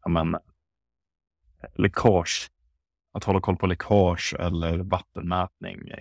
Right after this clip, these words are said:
energimätning. Som också såklart är enorma marknader och jätteintressant, men,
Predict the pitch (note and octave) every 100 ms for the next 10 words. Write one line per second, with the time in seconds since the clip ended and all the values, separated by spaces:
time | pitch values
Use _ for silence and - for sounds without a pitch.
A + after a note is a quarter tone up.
0 | G1+ - F#2 - G#2 F#2+ G#2 F#2+ - E2+
1 | - _ _ _ _ _ _ _ _ _
2 | _ _ _ - F#2+ F2+ F#2 F2+ F2+ F2+
3 | F2+ F#2+ A2 G2+ G#2 G2 F#2 F#2 F2 -
4 | F#2+ E2+ E2+ F2 G2 F2 - G#2+ F2 -
5 | G2